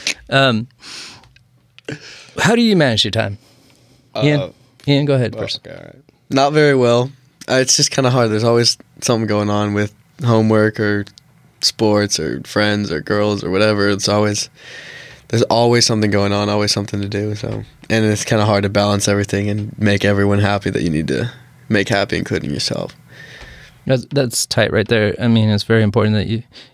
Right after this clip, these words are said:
Speaker 1: you make time for yourself and make yourself happy. David, what kind of time managements do you struggle with?
Speaker 2: Um,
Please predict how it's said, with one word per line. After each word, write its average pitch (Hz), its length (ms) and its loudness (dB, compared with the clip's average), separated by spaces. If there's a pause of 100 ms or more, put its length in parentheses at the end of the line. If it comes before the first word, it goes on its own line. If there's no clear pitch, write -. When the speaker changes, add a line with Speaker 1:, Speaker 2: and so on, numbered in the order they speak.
Speaker 1:
you 113 100 0
make 107 160 0
time 107 220 0
for - 100 -4
yourself 104 480 0
and 104 140 -2
make 98 120 -4
yourself 101 340 -4
happy. - 440 -8 (720)
David, 131 180 2
what 135 160 4
kind 135 160 2
of 120 60 2
time 127 280 2
managements 120 600 2 (100)
do - 80 0
you 123 100 0
struggle 101 340 0
with? 104 200 -2 (300)
Speaker 2:
Um, 117 500 2